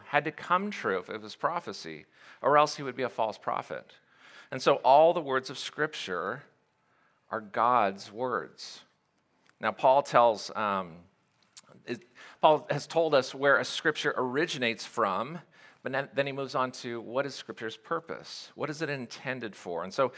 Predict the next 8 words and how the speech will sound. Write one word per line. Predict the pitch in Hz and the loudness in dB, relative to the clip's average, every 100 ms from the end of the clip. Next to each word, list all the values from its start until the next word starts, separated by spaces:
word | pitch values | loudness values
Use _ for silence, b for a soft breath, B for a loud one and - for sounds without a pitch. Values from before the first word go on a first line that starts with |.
| B B | B B
he | 156 | -4
instructs | 156 - 185 180 - | -2 2 4 2 -2
Timothy | - 175 165 139 117 | -2 0 0 -2 0
that | 113 - | -2 4
all | 127 156 160 | 6 6 4
Scripture | - - 156 - 117 | -4 -6 -6 -2 -2
is | 110 107 | -2 -2
God-breathed, | 110 131 143 120 127 139 160 110 113 143 - | 6 8 8 6 -2 -2 0 -2 -4 -8 -14